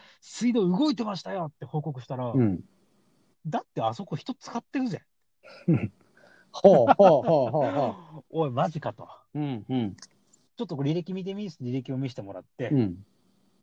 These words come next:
Speaker 1: あの、きっちり料金もお支払いしていただいてて、
Speaker 2: <laughs> なんでそりゃ。
Speaker 1: あの、きっちり、きっちり何ヶ月かに一回しっ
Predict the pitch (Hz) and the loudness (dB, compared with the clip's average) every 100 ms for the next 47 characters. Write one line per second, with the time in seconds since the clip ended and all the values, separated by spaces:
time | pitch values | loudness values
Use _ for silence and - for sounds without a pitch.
0 | - 123 110 101 _ - 180 _ _ - | -16 -14 -14 -16 _ -12 -12 _ _ -12
1 | - 247 156 160 151 123 101 104 - 113 | -6 -4 -2 -4 -4 -8 -10 -12 -8 -8
2 | 110 - 113 110 104 - - 107 95 - | -8 -10 -12 -12 -12 -16 -14 -12 -12 -10
3 | 135 208 165 - - - _ _ _ 139 | 4 4 4 -2 -20 -20 _ _ _ 6
4 | 160 156 233 165 165 - - 254 165 120 | 6 8 6 4 2 -8 -4 -4 -4 -6
5 | - _ 208 _ 220 180 - 214 147 180 | -10 _ -20 _ -12 -10 -8 -6 -4 -6
6 | 196 175 151 120 107 110 _ 151 120 - | -6 -8 -6 -8 -8 -14 _ -12 -10 -12